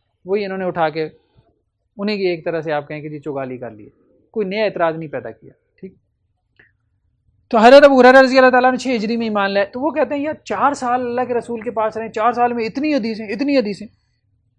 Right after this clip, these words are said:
اس بات کو سمجھنے کی ضرورت ہے۔ اتنی زیادہ حدیثیں بھی نہیں ہیں کہ لاکھوں میں جسے آپ کہیں کہ جی انہوں نے حدیثیں بیان کر دی ہیں، چند ہزار ہیں۔ پھر یہ ہے کہ رسول اللہ صلی اللہ علیہ وسلم کے ساتھ وہ ہمیشہ رہتے تھے،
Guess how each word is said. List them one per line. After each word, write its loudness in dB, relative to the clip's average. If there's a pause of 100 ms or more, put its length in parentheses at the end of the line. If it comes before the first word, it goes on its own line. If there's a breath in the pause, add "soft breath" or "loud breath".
(1160)
اس -8
بات 2
کو -4
سمجھنے -10
کی -8
ضرورت -6
ہے۔ -14
اتنی -8
زیادہ -4
حدیثیں -10
بھی -10
نہیں -12
ہیں -12
کہ -10
لاکھوں -4
میں -12
جسے -12
آپ -10
کہیں -16
کہ -14
جی -14
انہوں -14
نے -14
حدیثیں -14
بیان -14
کر -16
دی -20
ہیں، -20 (760)
چند -6
ہزار -4
ہیں۔ -14 (560 soft breath)
پھر -2
یہ 4
ہے 4
کہ 0
رسول -2
اللہ 0
صلی -4
اللہ -6
علیہ -2
وسلم -4
کے -6
ساتھ 2
وہ 0
ہمیشہ -2
رہتے 4
تھے، -6